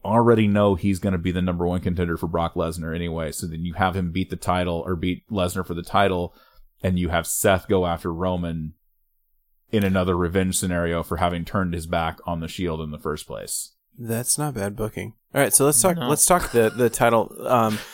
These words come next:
Speaker 2: so
Speaker 1: I mean,
Speaker 2: speaking,
Speaker 3: But, I mean,
Speaker 2: speaking
Speaker 3: you
Speaker 2: of
Speaker 3: could,
Speaker 2: Roman,
Speaker 3: you
Speaker 2: let's
Speaker 3: could still keep the Shield together by keeping Rollins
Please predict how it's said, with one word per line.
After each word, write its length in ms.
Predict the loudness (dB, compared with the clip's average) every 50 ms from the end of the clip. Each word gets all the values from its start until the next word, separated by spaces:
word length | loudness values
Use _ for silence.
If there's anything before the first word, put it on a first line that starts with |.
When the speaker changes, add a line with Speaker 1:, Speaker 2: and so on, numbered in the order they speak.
| -10 -2
Speaker 2:
so 280 | 4 6 6 6 6 4 -2 0
Speaker 1:
I 80 | 2
mean, 200 | 4 6 6 8
Speaker 2:
speaking, 260 | 6 8 6 6 6 6
Speaker 3:
But, 100 | 4 6
I 40 |
mean, 20 | 6
Speaker 2:
speaking 200 | 6 6 6 6
Speaker 3:
you 40 | 6
Speaker 2:
of 40 | 6
Speaker 3:
could, 60 | 6
Speaker 2:
Roman, 260 | 6 6 6 4 2 2
Speaker 3:
you 80 | 2
Speaker 2:
let's 140 | 2 4 4 4
Speaker 3:
could 60 | 2
still 200 | 2 0 -4 -4
keep 260 | -4 -4 -8 -8 -8 -8
the 80 | -10
Shield 260 | -8 -6 -4 -4 -4
together 300 | -4 -4 -4 -2 -2 -2
by 200 | -4 -4 -6 -6 -6
keeping 460 | -6 -6 -6 -6 -6 -6 -10 -10 -8
Rollins 760 | -6 -4 -4 -2 -2 -4 -4 -6 -8 -10 -10 -10 -10 -12 -14